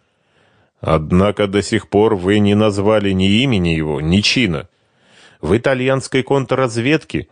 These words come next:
у него чин майора — и числится он под именем Генриха Шварцвальда,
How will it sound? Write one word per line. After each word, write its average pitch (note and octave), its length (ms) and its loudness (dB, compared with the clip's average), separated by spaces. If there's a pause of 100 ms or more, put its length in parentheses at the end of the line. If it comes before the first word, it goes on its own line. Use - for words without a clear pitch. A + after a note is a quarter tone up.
(140)
у G#2 120 2
него A#2+ 320 2
чин C3+ 360 -2
майора — B2+ 520 0 (760)
и A2+ 80 2
числится A#2+ 600 0
он F2 240 -2
под G#2 280 -2
именем C3+ 400 0
Генриха B2+ 640 -2
Шварцвальда, G2 960 -2